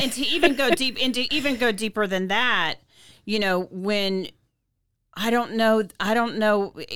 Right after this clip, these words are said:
Speaker 1: I, 'cause I should too, should, I, I as well should have an honorary psychology degree with as many
Speaker 2: <laughs>
Speaker 1: that I saw during my
Speaker 2: Yeah.
Speaker 1: time, uh, in, in, in, in addiction. But I don't know that I had ever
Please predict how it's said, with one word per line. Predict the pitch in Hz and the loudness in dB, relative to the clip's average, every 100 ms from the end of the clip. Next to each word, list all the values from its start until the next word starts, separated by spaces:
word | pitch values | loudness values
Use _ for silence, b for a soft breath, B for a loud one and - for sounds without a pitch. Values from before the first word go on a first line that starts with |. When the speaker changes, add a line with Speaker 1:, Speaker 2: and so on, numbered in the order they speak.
| - | -6
Speaker 1:
I, | 190 190 - 190 170 | -2 0 0 -2 -4
'cause | 180 185 | -2 0
I | 190 | 0
should | 185 - 202 180 | 0 -6 -8 -8
too, | - 220 196 | -6 -4 -4
should, | - 160 | -6 -6
I, | 175 185 185 - | -2 -2 -2 0
I | 202 202 196 - | 0 0 -2 -4
as | 175 156 | -4 -4
well | 180 196 202 156 | -2 0 2 2
should | - 147 | -2 -8
have | 147 151 151 | -6 -4 -4
an | 147 - | -6 -4
honorary | 170 170 165 165 156 151 - | -4 -2 -2 0 -2 -4 -8
psychology | - 165 156 - 175 160 143 | -10 -8 -6 -4 -2 -2 -6
degree | 135 - 147 135 | -10 -10 -8 -8
with | 147 139 | -10 -10
as | 139 | -8
many | 160 170 165 151 156 - | -6 -4 -4 -6 -10 -18
Speaker 2:
<laughs> | - | -10
Speaker 1:
that | 170 165 | -4 -2
I | 147 165 | 0 -2
saw | - 165 151 | -2 -2 -2
during | 143 165 156 151 | -4 -4 -2 0
my | 147 | -2
Speaker 2:
Yeah. | 143 | -2
Speaker 1:
time, | - 147 131 131 - | -4 -4 -2 -4 -6
uh, | 143 151 | -4 -2
in, | 165 147 131 | 0 -2 -2
in, | - 160 143 | -2 -2 -2
in, | 151 147 - | -6 -6 0
in | 160 | 0
addiction. | 143 170 190 - 127 127 B B B 165 - 175 170 | 0 -2 -4 -4 -4 -6 B B B -20 -20 -20 -8
But | 214 214 202 | 2 2 2
I | 208 240 | 0 0
don't | 240 294 220 | 0 -2 0
know | 208 214 | 2 4
that | 196 180 | 4 2
I | 175 | 0
had | 175 185 - | 0 -4 -2
ever | 185 180 185 180 160 | -2 0 -2 -2 -4